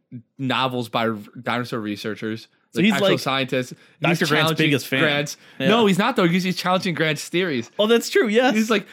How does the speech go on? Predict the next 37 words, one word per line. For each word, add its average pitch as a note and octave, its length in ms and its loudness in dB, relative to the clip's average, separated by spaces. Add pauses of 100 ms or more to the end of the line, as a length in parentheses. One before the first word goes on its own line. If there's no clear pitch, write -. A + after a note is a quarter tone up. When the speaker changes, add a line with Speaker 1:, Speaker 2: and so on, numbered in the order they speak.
Speaker 1:
he's A#3 120 8
like, A#3+ 100 6
"So B3+ 140 4
you G#3 120 6
say G#3+ 120 2
they're F3+ 100 4
like D3+ 220 2
birds?" F3 260 2
Well, A#2+ 200 0 (180)
this F3+ 160 0
guy D3+ 140 -2
doesn't B2+ 180 -4
say D#3 200 0
that. G#2+ 240 0 (140)
Eleven-year-old F#3 420 2
boy D#3 260 4
reading C3 260 -2
th-, B2+ 180 -10
those C3 320 -6
kind C3+ 160 -6
of A2 80 -4
books. - 440 -6 (220)
Speaker 2:
Yeah. C3+ 220 -4 (180)
Speaker 1:
And C#3 120 -8
chasing C#3 260 -6
Grant, B2+ 320 -4
Doctor C3 220 -6
Grant B2 200 -2
around, C3+ 200 0
Doctor C#3+ 180 -4
Grant's C#3+ 240 -2
still D3+ 220 -4
being C#3 160 -2
a C3 40 -4
dick D3+ 280 -6
to G#2+ 140 -6
him. G#2 120 -14